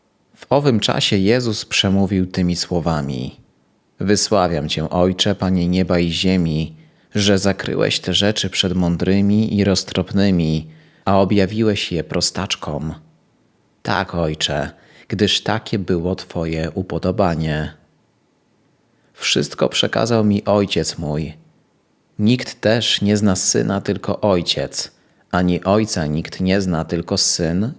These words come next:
i ten, komu Syn zechce objawić. Przyjdźcie do mnie wszyscy, którzy utrudzeni i obciążeni jesteście,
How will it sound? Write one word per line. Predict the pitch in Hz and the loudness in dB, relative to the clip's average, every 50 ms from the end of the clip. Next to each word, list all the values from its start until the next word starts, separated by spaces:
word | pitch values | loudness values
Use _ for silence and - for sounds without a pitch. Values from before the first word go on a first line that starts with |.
| - - | -6 -4
i | 110 104 | -4 -4
ten, | - - - 95 85 82 85 110 110 | -4 -2 0 0 2 2 2 0 0
komu | - 107 95 95 92 | 0 0 0 0 0
Syn | 95 - - - 85 80 82 87 90 | -2 -2 -2 -2 -2 -2 0 0 0
zechce | 95 90 87 - - - - - - 95 87 | 0 0 0 -2 -2 -4 -6 -6 -4 -4 -4
objawić. | 92 95 98 104 98 92 87 80 76 78 78 - - - - - - _ _ _ _ _ _ _ _ _ _ _ _ _ _ _ _ _ _ _ _ _ _ _ _ _ _ _ | -2 -2 0 0 0 0 0 -2 -4 -4 -4 -4 -4 -6 -6 -8 -14 _ _ _ _ _ _ _ _ _ _ _ _ _ _ _ _ _ _ _ _ _ _ _ _ _ _ _
Przyjdźcie | - - - - 123 123 117 117 - - - - 113 | -2 0 2 4 4 4 2 2 -2 -2 0 2 2
do | 104 104 104 | 4 4 4
mnie | 107 110 107 104 - | 4 4 4 2 2
wszyscy, | - - - 113 110 - - - - 90 | 2 0 2 2 0 0 -2 -4 -4 -6
którzy | - - 92 90 85 95 | -4 -2 -4 -2 0 0
utrudzeni | 90 92 - - - 95 85 98 98 95 95 98 101 101 101 101 - - 107 95 | 0 0 -2 -2 -4 -4 -2 0 2 2 4 4 4 4 4 4 2 2 0 0
i | - - | 0 -2
obciążeni | 101 - - - - 101 98 95 101 98 101 101 98 98 | -2 -2 -2 -2 0 0 0 2 2 2 2 2 2 2
jesteście, | 98 90 - - - - 82 - - - - 87 85 82 80 | 0 0 -2 -2 -2 -2 -2 -2 -2 -2 0 2 2 2 0